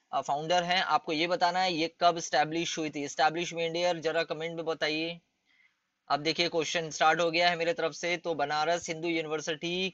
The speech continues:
के संस्थापक तो मदन मोहन वाल-, मालवीय हैं, लेकिन इसको कब बनाया गया था जरा कमेंट बॉक्स पर बताइए। Who was the author of अर्थशास्त्र? अर्थशास्त्र के लेखक कौन है? आपको पता है अर्थशास्त्र के लेखक कौटिल्य हैं, जिनको चाणक्य भी बोला जा सकता है।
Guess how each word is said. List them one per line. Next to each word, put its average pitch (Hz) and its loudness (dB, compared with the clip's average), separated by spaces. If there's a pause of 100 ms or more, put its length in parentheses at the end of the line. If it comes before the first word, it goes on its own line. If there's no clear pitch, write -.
(120)
के 160 0
संस्थापक 160 -2 (120)
तो 185 -2 (300)
मदन 160 4
मोहन 180 0
वाल-, 156 4
मालवीय 156 0
हैं, 180 4
लेकिन 175 -6
इसको 170 -8
कब 160 2
बनाया 151 0
गया 156 0
था 175 0
जरा 147 -2
कमेंट 147 -8
बॉक्स 147 -6
पर 175 -6
बताइए। 110 -8 (1400)
Who 202 4
was 208 8
the 202 10
author 175 8
of 170 8 (120)
अर्थशास्त्र? 160 4
अर्थशास्त्र 175 4
के 180 -2
लेखक 170 0
कौन 170 2
है? 147 2
आपको 139 0
पता 160 2
है 165 6
अर्थशास्त्र 156 0
के 147 0
लेखक 151 0
कौटिल्य 143 0
हैं, 165 2
जिनको 147 -4
चाणक्य 139 -2
भी 160 -2
बोला 151 0
जा 156 2
सकता 165 0
है। 196 -2